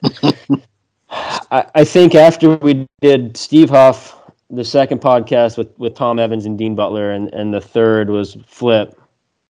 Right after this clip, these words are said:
Um, he saw the numbers, you know, he got phone calls, he started seeing texts, um, saying, people saying how much they enjoy it, and it's just, uh,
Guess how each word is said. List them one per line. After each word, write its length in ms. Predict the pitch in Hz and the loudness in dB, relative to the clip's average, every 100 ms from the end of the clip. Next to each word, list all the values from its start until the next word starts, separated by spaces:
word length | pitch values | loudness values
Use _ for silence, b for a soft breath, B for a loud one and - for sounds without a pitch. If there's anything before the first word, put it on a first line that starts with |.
| _ _ _ _ _ - | _ _ _ _ _ -10
Um, 540 | 113 101 98 95 95 _ _ _ _ _ _ _ _ _ _ _ _ _ _ | -8 -6 -6 -10 -14 _ _ _ _ _ _ _ _ _ _ _ _ _ _
he 120 | 123 | -6
saw 260 | - 131 | 0 2
the 100 | 120 | 2
numbers, 640 | 117 120 123 127 123 117 - _ _ _ | 2 0 0 -2 -4 -6 -18 _ _ _
you 100 | 120 | -6
know, 160 | 110 110 | -4 -2
he 160 | 117 | -4
got 240 | 113 110 - | -2 -2 -2
phone 280 | 123 117 | -4 -4
calls, 440 | 117 117 113 113 113 | -2 0 2 0 -4
he 140 | 113 | -8
started 480 | 107 120 110 104 98 | -8 -6 -4 -6 -10
seeing 280 | - 113 104 | -6 -4 -4
texts, 580 | - 113 107 - - - _ _ _ | -2 0 0 -4 -20 -20 _ _ _
um, 560 | 110 107 101 98 95 - _ _ _ _ _ _ | -10 -8 -8 -10 -12 -18 _ _ _ _ _ _
saying, 760 | _ - 120 110 107 127 127 113 _ | _ -4 -4 -4 -8 -10 -10 -10 _
people 240 | 131 117 | -4 -4
saying 260 | 110 113 104 | -2 -2 -2
how 100 | 110 | -2
much 220 | 110 101 | -2 -4
they 120 | 107 | -6
enjoy 440 | 101 98 110 113 110 | -8 -4 0 0 0
it, 320 | 110 110 107 | 0 -2 -4
and 280 | 101 95 95 b b b b b _ - | -8 -10 -14 b b b b b _ -10
it's 160 | 113 | -10
just, 320 | - 127 - 127 | -6 -6 -4 0
uh, 520 | 113 113 107 101 | 2 2 2 0